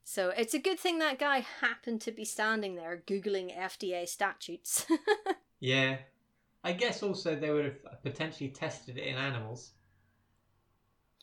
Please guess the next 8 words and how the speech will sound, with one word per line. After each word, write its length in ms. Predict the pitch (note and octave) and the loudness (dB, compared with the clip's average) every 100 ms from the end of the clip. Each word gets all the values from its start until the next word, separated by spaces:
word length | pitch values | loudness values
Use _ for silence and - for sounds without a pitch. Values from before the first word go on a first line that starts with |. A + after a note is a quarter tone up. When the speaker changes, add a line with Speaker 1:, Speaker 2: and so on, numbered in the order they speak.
| - - - - _ _ | -20 -20 -20 -20 _ _
Speaker 1:
Oh, 180 | C4+ D#4 | 6 6
yeah, 280 | E4+ E4+ E4 | 6 4 4
there 80 | D#4 | 2
was 140 | D4+ | 0
something 340 | E4 E4 - C#4+ | 0 0 0 0
about 280 | B3 B3 - | 2 2 0
that. 240 | E3+ F3 - _ _ _ _ _ _ _ _ _ - | -6 -8 -12 _ _ _ _ _ _ _ _ _ -8
Um, 520 | G3+ G3 G3 F#3+ F#3+ | -4 -4 -6 -12 -14